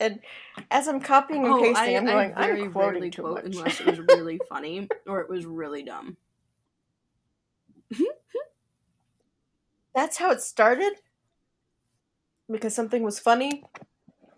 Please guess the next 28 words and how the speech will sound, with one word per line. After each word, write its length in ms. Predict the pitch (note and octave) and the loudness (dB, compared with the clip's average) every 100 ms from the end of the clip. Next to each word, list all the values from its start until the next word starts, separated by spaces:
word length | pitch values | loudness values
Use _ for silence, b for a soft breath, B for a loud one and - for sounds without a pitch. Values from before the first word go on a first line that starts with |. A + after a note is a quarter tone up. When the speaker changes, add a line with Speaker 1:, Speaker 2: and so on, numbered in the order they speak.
| - _ | -20 _
Speaker 1:
and 160 | G#3+ A#3+ | 0 2
then 120 | C4 | 4
it 240 | A#3 - _ - | 2 -2 _ -6
became, 880 | C#4+ - A#3+ A3 G#3+ A#3+ A#3+ D4 C#4 | -6 2 2 2 0 -4 2 2 2
Speaker 2:
<laughs> 80 | G#3+ | 0
Speaker 1:
"Well, 180 | C#4 A#3 | 0 2
that 180 | A3+ A#3+ | 2 0
was 120 | C#4 | -2
said 240 | - A3 | 0 0
really 240 | G3+ G3+ G3 | 0 -2 0
well. 260 | G#3+ G#3+ F3+ | 4 6 6
I'll 200 | F#3 G#3+ | 4 4
never 380 | G#3 B3+ G#3 | -2 -2 0
remember 340 | F#3 E3 E3 D#3 | -2 -2 -8 -4
that." 220 | F3 F#3 C5 | -4 -2 -4
Speaker 2:
<laughs> 540 | E4+ B4+ - B4 - E4+ - _ _ _ _ _ _ _ _ _ _ _ _ - C6+ C6+ C6+ _ _ _ _ _ _ _ _ _ _ _ _ _ _ _ _ _ _ _ _ _ _ _ _ _ | -4 -4 -6 -10 -6 -8 -10 _ _ _ _ _ _ _ _ _ _ _ _ -20 -20 -20 -20 _ _ _ _ _ _ _ _ _ _ _ _ _ _ _ _ _ _ _ _ _ _ _ _ _
Speaker 1:
She's 240 | _ D4+ D4 | _ -6 -4
been 140 | D#4 | -4
auditioning 840 | D#4+ E4 C#4 D4 C#4 C4+ A#3 G3+ - | -2 0 0 -2 0 2 0 -4 -6
for 280 | - A3+ G#3 | 0 2 2
the 120 | A3 | 6
part 340 | C4+ C4 C4 | 10 10 6
of 440 | D4 D4+ D4 C4+ - - | 4 4 4 -2 -4 -20
Speaker 2:
<laughs> 200 | - D4 | -14 -14
Speaker 1:
Kat 420 | - D4 G#3+ - - _ _ _ | 0 2 2 -2 -20 _ _ _
of 140 | A3 G#3+ | -2 2
Halloween 500 | C4 C4+ A#3+ C4 C4+ | 4 4 4 -2 -2
Town 300 | A3+ A3+ | -2 -2